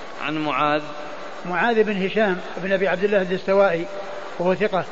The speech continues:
Speaker 2: أخرج له أصحاب الكتب الستة.
Speaker 1: صدوق ربما
Speaker 2: وهو صدوق ربما وهم، أخرج له أصحاب الكتب الستة.
Speaker 1: عن أبي.
Speaker 2: عن أبيه هشام بن أبي عبد الله الدستوائي، ثقة، أخرج له أصحاب الكتب الستة.
Speaker 1: عن قتادة.
Speaker 2: عن قتادة بن دعامة السدوسي البصري، ثقة، أخرج له أصحاب الكتب الستة.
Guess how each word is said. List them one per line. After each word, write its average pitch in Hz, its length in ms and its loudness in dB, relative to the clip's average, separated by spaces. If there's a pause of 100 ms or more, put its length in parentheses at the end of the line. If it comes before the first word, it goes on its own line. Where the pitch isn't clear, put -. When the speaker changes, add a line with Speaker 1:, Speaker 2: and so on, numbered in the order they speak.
(480)
Speaker 2:
أخرج 190 200 0
له 185 100 4
أصحاب 190 200 2
الكتب 190 180 -2
الستة. 160 340 -4
Speaker 1:
صدوق 139 280 -6
ربما 131 140 -4
Speaker 2:
وهو 185 100 2
صدوق 190 340 2
ربما 190 240 2
وهم، 208 280 2
أخرج 196 200 0
له 190 80 2
أصحاب 185 240 0
الكتب 180 180 -4
الستة. 170 320 -6 (480)
Speaker 1:
عن 127 120 -4
أبي. 123 360 -6
Speaker 2:
عن 190 120 -2
أبيه 202 320 4
هشام 196 200 2
بن 196 120 0
أبي 190 160 0
عبد 175 140 0
الله 196 160 2
الدستوائي، 185 460 0
ثقة، 202 300 0 (440)
أخرج 196 240 2
له 202 120 6
أصحاب 190 220 2
الكتب 180 180 -2
الستة. 175 340 -4 (540)
Speaker 1:
عن 123 100 -8
قتادة. 123 520 -4 (380)
Speaker 2:
عن 196 100 -4
قتادة 208 460 2
بن 196 140 -4
دعامة 196 280 2
السدوسي 196 400 -2
البصري، 190 340 2
ثقة، 196 300 0 (520)
أخرج 190 280 2
له 190 160 6
أصحاب 185 220 0
الكتب 175 200 -2
الستة. 170 360 -4